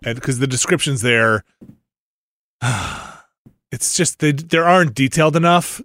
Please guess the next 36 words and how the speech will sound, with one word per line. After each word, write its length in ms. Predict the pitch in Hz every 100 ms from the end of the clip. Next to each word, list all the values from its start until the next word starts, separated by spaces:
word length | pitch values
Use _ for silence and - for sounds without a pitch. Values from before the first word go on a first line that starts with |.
| -
to 120 | 117
say, 280 | - 127 117
like, 220 | 110 -
"Hey, 200 | 120 110
what?" 240 | 107 123
It, 280 | - 165 -
it 180 | 208 214
tries 360 | - 156 139 131
to 100 | 127
say, 180 | 147
"Hey, 140 | 131 147
we'll, 260 | 135 139
we'll 140 | 160 147
try 180 | 156 147
and 80 |
get 120 | 131 -
four 240 | 143 120
K 500 | - 120 110 113 110 -
in 160 | 110
this 240 | 110 107 -
out 160 | 113
of 100 | 104
this. 340 | 101 107 - - -
You 100 | 104
know, 140 | 101
we'll 120 | 104
try 180 | - 113
and 100 | 101
do 100 | 104
this. 260 | 101 101 -
We'll 80 |
try 160 | 95 104
and 80 | 98
get 140 | 95
performance." 440 | 101 101 98 95 -
But 200 | 92